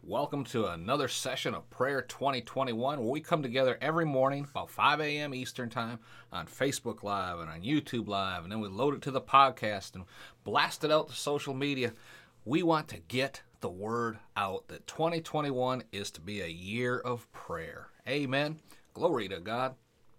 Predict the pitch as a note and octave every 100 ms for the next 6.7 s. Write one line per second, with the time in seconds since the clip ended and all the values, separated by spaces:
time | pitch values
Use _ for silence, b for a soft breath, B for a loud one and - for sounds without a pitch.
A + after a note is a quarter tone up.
0 | _ _ - - - - C3 D3+ B2 A2
1 | B2+ D#3+ - - G#2+ A2 - - B B
2 | B B B A2+ A2 G2+ - b b b
3 | G2+ - E3+ E3 C#3 C#3 C3 C3 A#2+ G#2
4 | A#2+ A#2 - F2+ D#2+ A2+ D#3+ E3 D#3+ D#3+
5 | - - C#3 - C3 A#2 A2+ A2 A2 -
6 | E2+ G2 - - F#2+ E2 -